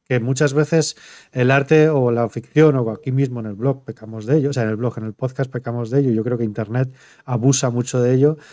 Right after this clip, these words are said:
siempre se entiende la ficción como transmisor de ideas más o menos sociales, ¿no? Y como que desentrañarlo es hacerle esa disección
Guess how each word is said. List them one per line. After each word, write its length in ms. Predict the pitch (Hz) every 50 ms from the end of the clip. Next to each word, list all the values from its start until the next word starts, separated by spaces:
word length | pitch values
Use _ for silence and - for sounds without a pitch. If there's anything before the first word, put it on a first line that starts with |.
| - - - _ _
siempre 320 | - - 135 123 147 139
se 80 | - 143
entiende 240 | 123 131 135 135 139
la 120 | 135 131 127
ficción 580 | - 123 127 - 139 143 147 151 160 175 - - - - _ _ _ _ _ _ _
como 260 | - 135 117 117 120
transmisor 540 | 113 117 117 104 113 120 117 - - 139 143
de 100 | 139 143
ideas 460 | 139 127 131 139 139 135 - - - - - _ _ _ -
más 260 | - 127 131 127 -
o 60 | 143
menos 320 | 131 131 135 127 127 123 -
sociales, 560 | - 117 - - 120 113 104 98 98 101 -
¿no? 140 | 123 147 175 -
Y 60 | 127
como 260 | - - 113 110 113
que 240 | - - 117 113 113 _ _ - - - _ _ _ _ _ - 123 131
desentrañarlo 960 | 123 - 135 123 120 - 123 123 120 120 131 135 139 139 139 151 165 185 196 190
es 420 | 139 131 139 165 160 - - - - _ _ _ _ _ _ _ _
hacerle 460 | - 127 - - 139 135 123 139 147
esa 160 | 139 - 131
disección 840 | 127 135 131 131 131 120 - - 139 147 151 156 160 180 190 190